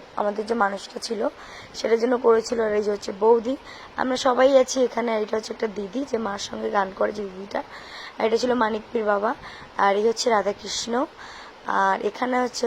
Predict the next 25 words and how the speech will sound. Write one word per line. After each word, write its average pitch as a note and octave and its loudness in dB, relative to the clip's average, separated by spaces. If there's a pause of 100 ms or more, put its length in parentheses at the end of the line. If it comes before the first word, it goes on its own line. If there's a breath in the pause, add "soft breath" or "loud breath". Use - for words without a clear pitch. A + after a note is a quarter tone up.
হচ্ছে D4+ -2
শান্তি B3 0
হরিচাঁদ। G3+ 0 (680 loud breath)
আম-, A3 0
মানে A3 0
আমরা A3 4
হচ্ছে A#3+ -4
basically A#3+ -2
শান্তি A3 -2
হরিচাঁদের A3 2
দিকে A3+ -6
মা G#3+ 2
মানে G#3 -2
গান G3 0
করে, G3+ 4 (480 loud breath)
যেটাকে A3+ 2
বলা A3 4
হয় A#3 0
হরিসংকীর্তন, G#3+ -4
মহাসংকীর্তন, G#3+ -4 (500 loud breath)
মানে C#4+ 0
এরকম B3+ 4
গান A3+ 2
করে A3 2
আর G#3 0